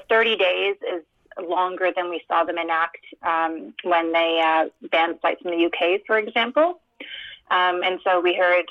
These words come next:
Omar Al-Gabra, the transport minister, say that they wanted to offer trans-,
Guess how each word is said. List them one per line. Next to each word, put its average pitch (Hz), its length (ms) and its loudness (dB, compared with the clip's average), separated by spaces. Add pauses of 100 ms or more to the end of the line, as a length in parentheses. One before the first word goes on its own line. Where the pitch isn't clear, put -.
(120)
Omar 180 220 2
Al-Gabra, 170 760 2
the 165 280 -2
transport 180 340 -2
minister, 175 500 -2
say 175 140 2
that 170 140 -8
they 170 100 2
wanted 175 280 0
to 170 120 -2
offer 180 480 0
trans-, - 240 -4